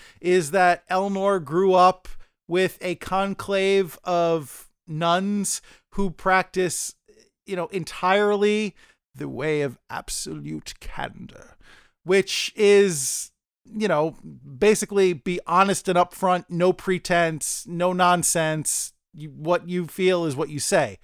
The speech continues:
I get that. But, you know, he studied apparently for years, and he lived on that planet among other Romulans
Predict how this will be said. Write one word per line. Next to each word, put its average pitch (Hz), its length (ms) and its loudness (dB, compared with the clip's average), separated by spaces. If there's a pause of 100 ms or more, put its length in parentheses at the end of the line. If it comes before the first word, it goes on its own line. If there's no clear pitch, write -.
(340)
I 208 100 2
get 254 340 -2
that. 120 300 -6 (300)
But, 233 320 0 (500)
you 208 100 -6
know, 185 140 2
he 277 200 -4
studied 202 720 0 (100)
apparently 165 920 -2 (280)
for 190 220 -2
years, 156 680 -4
and 202 140 -4
he 254 140 -10
lived 233 640 0
on 214 220 2
that 202 220 2
planet 208 600 0
among 208 720 2
other 208 280 4
Romulans 165 840 0